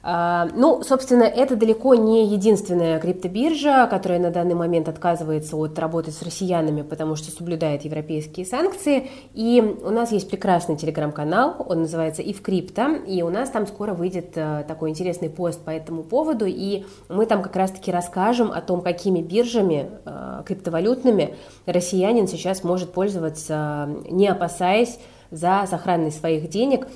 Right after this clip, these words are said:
и за то, что, а, в любой момент могут попросить его на выход. Так что я вот щас после окончания стрима поставлю ссылочку в описании к этому видео. Подписывайтесь, пожалуйста, обязательно на Ив Крипто.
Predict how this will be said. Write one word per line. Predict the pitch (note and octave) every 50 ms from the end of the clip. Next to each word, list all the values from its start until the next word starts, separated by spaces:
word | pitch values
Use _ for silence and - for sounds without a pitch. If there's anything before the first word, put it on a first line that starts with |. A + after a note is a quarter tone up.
| - - -
и | F3+
за | E3+ E3+
то, | D#3+ E3+ G3 G#3
что, | G3 - F3+ E3+ E3 E3+ - - - - - -
а, | C#3+ D#3 D#3
в | E3+
любой | E3+ E3 F#3+ F#3
момент | E3+ E3 D#3+ D#3+ F3 G3 G3 F#3+
могут | F3+ E3 E3 F3 -
попросить | - - F3 D#3+ E3 - - G3 F#3+ - F#3
его | D#3 D#3 D#3 D#3+ D#3 D#3+ - - - - -
на | F3 F3 F#3 F3+ E3+ E3 D#3 D3 D3 -
выход. | F3+ F#3+ G#3 G3+ G3+ - A3 A#3+ A3+ - - - -
Так | E3+ E3 -
что | - - F3
я | D#3+ E3 F3 F3+
вот | F3 F3
щас | - E3
после | E3 - E3 D#3+ - D#3
окончания | - D#3+ D#3 D#3+ - E3+ F3 E3 D#3+
стрима | D#3 D#3 F3+ F#3+ F3 F#3+ G3+ B3 C#4 C4+ A3 -
поставлю | F3 E3 - - G3 F3+ E3+ D#3+ D3 D3 D3+ D3+
ссылочку | D3+ - - A3 F#3+ E3 D3 - - - D3
в |
описании | D3 D3+ - - E3+ D#3+ D3+ D3+ D3+
к | D3+
этому | D#3+ D#3 - D3+ D3+ D#3
видео. | F3 A3+ C#4+ C#4+ D#4 D4 A#3 - - - - - - - - -
Подписывайтесь, | F#3 F3 F3 - A3+ B3 B3 B3+ A#3+ A3+ A#3 -
пожалуйста, | - E3 D#3+ E3 E3 - F3
обязательно | E3+ F3 F3+ F3 E3+ E3+ E3 D#3
на | D#3 D#3 D#3
Ив | - F#3 F3+ - -
Крипто. | - G3 G#3+ C4 C#4+ - - - G#3 F#3 E3 -